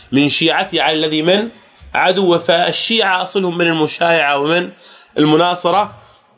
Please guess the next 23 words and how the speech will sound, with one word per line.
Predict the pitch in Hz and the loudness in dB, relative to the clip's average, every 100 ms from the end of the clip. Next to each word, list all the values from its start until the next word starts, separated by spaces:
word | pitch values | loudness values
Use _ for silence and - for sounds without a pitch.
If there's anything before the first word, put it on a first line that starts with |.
| _ 139 | _ 0
فهم | 202 214 | 2 2
يقسمون | 196 202 190 190 202 | 0 0 0 2 2
الناس | 196 180 | 2 -2
إلى، | - 185 202 196 - _ _ - | 0 2 2 -2 -12 _ _ -4
آه، | 139 147 | 0 0
قسمين، | 139 - 156 - 160 180 185 190 196 196 196 - _ _ - | -2 -4 -6 -4 0 2 4 2 0 -2 -8 -16 _ _ -2
آه، | 131 135 131 | 0 0 -2
شيعة | - 185 190 180 170 190 202 - _ _ _ 127 | -4 0 0 2 2 0 -2 -8 _ _ _ 0
ونواصب. | 135 165 165 170 151 - 127 | 2 2 0 0 -2 -6 -8
ما | 143 190 | -2 0
معنى | 190 170 | 0 -2
النواصب؟ | 160 151 185 180 170 - | -2 0 -2 -4 -10 -2
كل | 226 214 185 | 0 2 0
من | 170 175 170 | 0 0 2
لم | 170 | 2
يكن | 190 190 156 | 0 0 -4
شيعي | - 170 156 | -2 -2 -2
فهو | 160 165 156 151 151 | 0 2 2 0 0
ناصبي، | 143 127 117 110 113 | -2 -4 -6 -6 -2
بمعنى | 139 131 131 | 0 0 0
أنه | 139 139 | 0 -2
مناصب | 123 131 147 143 160 156 - _ _ - - - | -2 -2 -2 -2 -4 -4 -12 _ _ -20 -20 -4
العداء | 113 113 127 139 165 165 - | -2 0 -2 -2 0 -2 -6